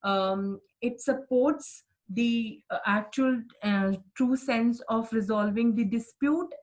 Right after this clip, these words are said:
and the matter which is there in arbitration is also kept confidential, and thus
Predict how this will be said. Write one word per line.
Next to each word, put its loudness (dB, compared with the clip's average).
and 2
the 4
matter 0
which 0
is 4
there 2
in 0
arbitration 0
is -2
also 0
kept -2
confidential, -2
and -2
thus 2